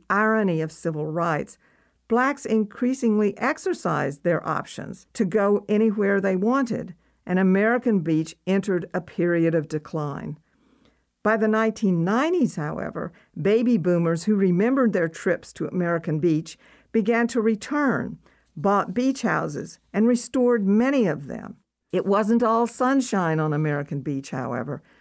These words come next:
The purchase of land and the construction of Amelia Island Plantation Resort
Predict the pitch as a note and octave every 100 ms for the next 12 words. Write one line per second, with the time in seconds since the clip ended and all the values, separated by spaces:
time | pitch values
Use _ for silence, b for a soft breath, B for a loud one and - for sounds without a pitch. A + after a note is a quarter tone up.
0 | b b b _ F3 - A#3+ A#3+ B3+ B3
1 | G3+ F3 G3+ G3 G#3 G#3+ F#3+ E3 D#3+ D#3
2 | - - G#3 G#3+ - G3+ E3 D3 D#3 F3+
3 | G3 G3 G3 - F#3 F3+ F3 E3+ E3 D#3+
4 | F#3+ E3+ F3+ D#3+ D#3 F#3 A3 A3 E3+